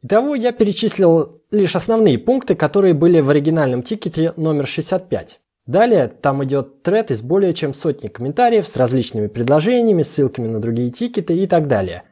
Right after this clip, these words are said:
Так что есть что почитать тихими зимними вечерами. В любом случае, когда придет время релиза, а это, думаю, будет не скоро,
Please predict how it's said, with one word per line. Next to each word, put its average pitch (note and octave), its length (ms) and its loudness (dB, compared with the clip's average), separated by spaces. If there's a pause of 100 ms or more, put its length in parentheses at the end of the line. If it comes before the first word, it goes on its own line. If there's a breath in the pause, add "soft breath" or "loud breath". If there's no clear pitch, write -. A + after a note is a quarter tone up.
(160)
Так G#3+ 180 2
что F3+ 380 2
есть E3+ 320 2
что - 240 -4
почитать F#3 500 -4
тихими E3 480 -2
зимними C#3+ 460 -2
вечерами. B2+ 580 -4 (540)
В B2+ 40 -2
любом F#3 220 6
случае, F#3+ 400 0
когда B2 300 0
придет C3 360 0
время C3 280 4
релиза, F#3 540 2 (120)
а B2+ 160 -2
это, B2 160 -4
думаю, B2 580 -2
будет A#2 380 -2
не D3 80 0
скоро, A2 380 -2